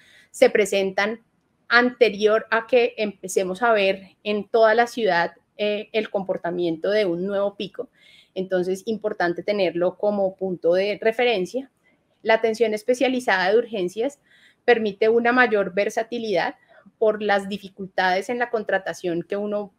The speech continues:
tiene cuando tiene algún tipo de emergencia. En este caso fue una pandemia, pero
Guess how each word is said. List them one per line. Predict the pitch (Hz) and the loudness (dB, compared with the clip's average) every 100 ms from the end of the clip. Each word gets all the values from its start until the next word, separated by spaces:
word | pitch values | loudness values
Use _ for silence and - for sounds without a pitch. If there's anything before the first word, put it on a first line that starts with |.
| _ | _
tiene | 226 214 208 | -4 -2 -4
cuando | - 226 214 190 185 | -4 -2 -2 -4 -2
tiene | 175 170 185 | -2 0 -2
algún | 196 202 190 | -2 -4 -6
tipo | 220 202 208 | -8 -2 2
de | 214 | 2
emergencia. | 214 190 165 156 160 196 - - - - | 0 -4 -4 -4 -2 -4 -6 -20 -20 -6
En | 196 | -2
este | 190 - 180 | -2 -2 0
caso | 202 208 208 | 0 0 -2
fue | 214 | -2
una | 208 214 208 | -2 -4 -4
pandemia, | 214 185 185 233 285 | -4 -4 -4 -4 -4
pero | 214 - | -4 -6